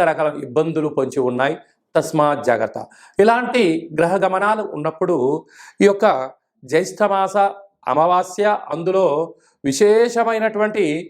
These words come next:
శుక్రవారం, అంటే శుక్రవారానికి అధిపతి శుక్ర భగవానుడు, లక్ష్మీ అమ్మవారిని పూజ చేస్తూ ఉంటాం. అందులో ఆరుద్ర నక్షత్రం రావడం చాలా అరుదుగా జరుగుతూ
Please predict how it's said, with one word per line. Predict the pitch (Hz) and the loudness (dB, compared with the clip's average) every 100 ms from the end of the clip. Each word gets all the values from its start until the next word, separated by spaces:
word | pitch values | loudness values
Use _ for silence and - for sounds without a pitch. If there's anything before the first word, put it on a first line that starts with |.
| - _ - 226 | -18 _ -6 -6
శుక్రవారం, | - 226 180 131 101 - - _ - | 2 4 4 0 -4 -12 -20 _ -6
అంటే | 165 226 170 - | 0 2 0 -4
శుక్రవారానికి | - 214 220 214 214 196 | 0 2 4 2 0 -6
అధిపతి | 185 202 175 - | -6 -6 -8 -6
శుక్ర | - 175 | -2 0
భగవానుడు, | 190 190 190 196 196 - _ _ _ - | 0 0 0 -2 -4 -8 _ _ _ 0
లక్ష్మీ | 131 156 - 214 214 214 - | 2 2 0 -2 -2 -2 -2
అమ్మవారిని | 170 185 185 185 185 | 2 2 2 -2 -4
పూజ | 160 175 180 | 0 2 0
చేస్తూ | 175 190 | 0 0
ఉంటాం. | 185 190 185 _ _ _ | 0 -2 -4 _ _ _
అందులో | 151 170 180 131 139 | -2 2 2 4 0
ఆరుద్ర | 208 202 214 208 202 | 0 -2 0 0 -2
నక్షత్రం | 202 - 202 - 196 190 170 | -6 -6 -6 -2 -2 0 2
రావడం | 160 151 160 160 | 2 0 -4 -2
చాలా | 156 147 117 | -2 0 -2
అరుదుగా | 131 160 185 180 | -2 0 2 2
జరుగుతూ | 180 165 165 | 0 -2 -4